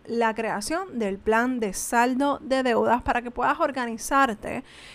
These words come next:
y dependiendo del método que tú quieras, es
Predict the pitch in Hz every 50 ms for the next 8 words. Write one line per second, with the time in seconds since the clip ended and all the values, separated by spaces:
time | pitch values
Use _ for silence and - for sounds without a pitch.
0 | - - 269 277 269 254 262 262 254 247 247 262 277 311 311 294 277 247 240 233
1 | 240 247 262 285 285 277 240 240 247 240 - - 285 262 220 190 - 196 262 262
2 | - - - - - - - - 262 320 381 - -